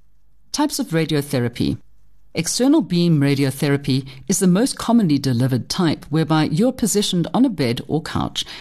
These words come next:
and the radiotherapy machine moves around you to deliver X-rays, which are called photons. Brachytherapy refers to tiny radioactive seeds being placed in or near a growth.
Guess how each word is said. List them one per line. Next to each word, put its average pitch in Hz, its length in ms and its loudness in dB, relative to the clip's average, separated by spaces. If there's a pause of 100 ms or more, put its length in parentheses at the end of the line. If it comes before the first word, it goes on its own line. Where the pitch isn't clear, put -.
and - 100 0
the 147 60 2
radiotherapy 185 720 0
machine 151 460 2
moves 180 320 2
around 160 400 2
you 123 160 2
to 143 140 -4
deliver 135 340 0 (100)
X-rays, 127 580 -2 (120)
which - 160 -4
are 190 40 -4
called 196 340 -4
photons. 127 800 -2 (500)
Brachytherapy 160 840 0
refers 151 480 0
to - 120 -6
tiny 180 420 2
radioactive 180 760 0
seeds 160 520 2
being 139 240 2
placed 143 380 -2
in 170 180 2
or 180 100 4
near 117 240 2
a 131 60 2
growth. - 520 -2